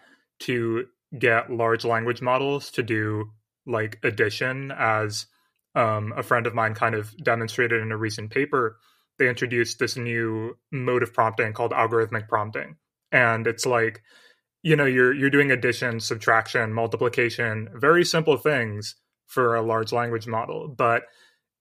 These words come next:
you have to do a lot of engineering there. And just the fact that you have to kind of abuse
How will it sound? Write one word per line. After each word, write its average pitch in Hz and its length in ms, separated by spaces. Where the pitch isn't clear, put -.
you 123 800
have 147 260
to 156 60
do 143 200
a - 20
lot 123 400
of 127 140
engineering 120 640
there. 104 320
And 113 300
just 117 220
the 120 80
fact 120 580
that 104 320
you 117 600
have - 420
to 127 220
kind 127 220
of 117 140
abuse 117 840